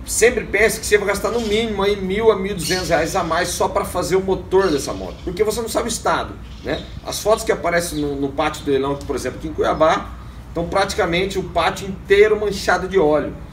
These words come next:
E você não sabe se aquele óleo que tá vazando é da sua moto, que você tá querendo adquirir em leilão, ou são de outras motos. As fotos são meramente ilustrativas, né? Ela, as motos de leilão escondem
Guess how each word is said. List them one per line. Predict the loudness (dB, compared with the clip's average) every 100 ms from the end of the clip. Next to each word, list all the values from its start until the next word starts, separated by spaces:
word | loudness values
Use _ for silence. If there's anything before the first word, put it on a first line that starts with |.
| -14
E | -6
você | -2 -2
não | -2
sabe | 2 2 2 0
se | -2
aquele | 2 4
óleo | 4 4
que | 0
tá | 0
vazando | 2 0 2 2 2 -2 -10 -12 -12 -12 -4
é | -2 0
da | -2
sua | -2 -2
moto, | 2 4 4 2 -2 -6
que |
você | -6 -4 -2
tá | -2
querendo | 0 0 -2
adquirir | -4 -2 0
em |
leilão, | 0 2
ou | 2
são | 2 -2
de | 4
outras | 8 8 6 -2
motos. | -4 -8 -8 -12 -16 -16 -14 -10
As | -8
fotos | -2 0 0
são | 0 0
meramente | 2 2 2 2 0 0
ilustrativas, | -2 0 -4 -4 -6 -2 -2 -2 -4
né? | 0 -2 -2 -10 -10 0
Ela, | 2 2 0 0 0
as | 2
motos | 2 2
de | 4
leilão | 2 2
escondem | -2 -6 0 2 4 2 -2